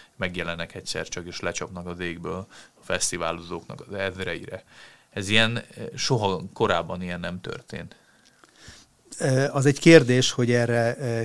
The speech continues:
Speaker 2: készülhettek-e vagy sem. Közzétettek egy videót, ö, izraeli, az izraeli médiában, ami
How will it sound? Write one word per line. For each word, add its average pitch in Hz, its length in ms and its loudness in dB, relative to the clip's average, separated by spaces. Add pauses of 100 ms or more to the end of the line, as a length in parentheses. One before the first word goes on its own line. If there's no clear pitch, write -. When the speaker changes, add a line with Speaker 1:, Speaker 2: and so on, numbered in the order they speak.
(100)
Speaker 2:
készülhettek-e 120 800 0
vagy 117 160 0
sem. 131 280 2 (540)
Közzétettek 139 680 2
egy 113 160 0
videót, 113 560 0
ö, 110 100 -2 (320)
izraeli, 113 680 -2 (260)
az 113 120 -6
izraeli 117 300 -2
médiában, 120 680 0 (440)
ami 120 640 0